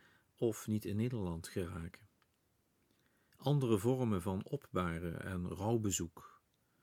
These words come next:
Grote vriendengroepen die nu niet de steun kunnen geven die ze willen geven. Kortom, beperkingen, soms leegte, onvoltooid afscheid.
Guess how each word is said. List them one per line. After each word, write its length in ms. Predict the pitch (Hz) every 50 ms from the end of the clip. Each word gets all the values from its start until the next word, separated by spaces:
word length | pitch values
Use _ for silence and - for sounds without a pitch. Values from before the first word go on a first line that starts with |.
| _ _ _ _ _ _ _ _ _ _ _
Grote 440 | - - - 120 131 139 - - 92
vriendengroepen 640 | 95 113 135 139 127 - - 101 87 - 98 90
die 160 | - 92 90
nu 160 | 95 92 92
niet 280 | 92 98 113 131 - -
de 140 | - 92 92
steun 340 | - - - 120 120 117 110
kunnen 240 | - 107 101 98
geven 360 | 90 101 98 98 98 87 98 87
die 160 | 101 98 90
ze 180 | 95 95 90
willen 300 | 87 92 107 123 123 107
geven. 360 | - - - - - - - _ _ _ _ _ _ _ _ _ _ _ _ _ _ _ _ _ _ _
Kortom, 560 | - - 143 131 - - 110 110 120 123 127 - _ _ _ _ _ _ _ _ _ _ _ _ _
beperkingen, 720 | - 90 87 - - 104 110 - - - 110 107 107 110 107 _ _ _ _ _ _ _ _ _ -
soms 400 | - - - 131 135 131 - -
leegte, 520 | 107 101 101 104 101 - - 107 107 110 - _ _ _ _ _ _ _ _ _ _ _ _
onvoltooid 960 | - 131 135 135 120 101 104 98 95 92 - - 104 98 95 98 92 - 87
afscheid. 640 | - 98 92 - - - 82 82 - - - - -